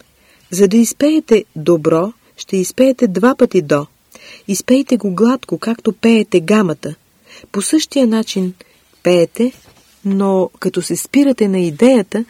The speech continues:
че на той добро трябва да се даде подтик. Смисълът на отделните тонове на основната гама се изразява в следното.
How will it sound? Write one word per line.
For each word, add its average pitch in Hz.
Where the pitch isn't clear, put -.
че 180
на 160
той 226
добро 240
трябва 180
да 190
се 165
даде 156
подтик. -
Смисълът 311
на 254
отделните 247
тонове 220
на 190
основната 240
гама 202
се -
изразява 185
в -
следното. 170